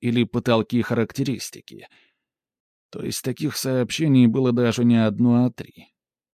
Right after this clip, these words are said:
Первое информировало о том, что он перешёл в более развитый мир, с чем, пожалуй, можно было бы и поспорить,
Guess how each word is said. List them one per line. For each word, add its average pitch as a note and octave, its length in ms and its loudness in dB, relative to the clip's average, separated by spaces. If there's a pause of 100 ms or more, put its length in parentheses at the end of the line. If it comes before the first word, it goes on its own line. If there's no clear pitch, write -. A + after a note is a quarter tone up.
(280)
Первое G2 500 -2
информировало G#2 800 0
о F#2+ 60 -2
том, B2+ 340 2 (280)
что - 280 -8
он C3 200 0
перешёл A#2 640 0
в G2 160 -10
более A#2+ 400 2
развитый A#2 580 -2
мир, - 380 -2 (300)
с - 120 -20
чем, C3 280 -8
пожалуй, A2+ 500 0
можно A2 420 2
было A2 240 0
бы A2 180 0
и G#2+ 40 0
поспорить, - 720 -10